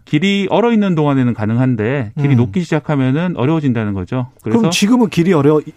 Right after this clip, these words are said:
Speaker 2: 있으니까 지금은 가능하고.
Speaker 1: 예, 그래서 길이 어는 기간이 일월 중순부터
Speaker 2: 예.
Speaker 1: 삼월 중순까지입니다.
Speaker 2: 어.
Speaker 1: 그렇기 때문에 이번 위기가 삼월 중순 이후,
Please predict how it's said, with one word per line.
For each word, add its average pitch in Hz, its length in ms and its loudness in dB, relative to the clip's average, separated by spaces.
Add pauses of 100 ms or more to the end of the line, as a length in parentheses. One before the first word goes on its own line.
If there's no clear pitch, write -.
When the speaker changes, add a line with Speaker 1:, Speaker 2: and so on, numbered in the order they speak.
Speaker 2:
있으니까 139 720 -2
지금은 165 300 -2
가능하고. 127 600 -2
Speaker 1:
예, 123 140 0
그래서 180 380 0
길이 190 420 -2
어는 175 360 2
기간이 175 340 0
일월 196 240 0
중순부터 135 960 -2
Speaker 2:
예. 127 140 0
Speaker 1:
삼월 170 520 0
중순까지입니다. 117 1080 -2
Speaker 2:
어. 120 480 0
Speaker 1:
그렇기 139 240 0
때문에 139 340 0 (460)
이번 180 280 0
위기가 151 580 0
삼월 190 400 -2
중순 139 460 0
이후, 127 220 0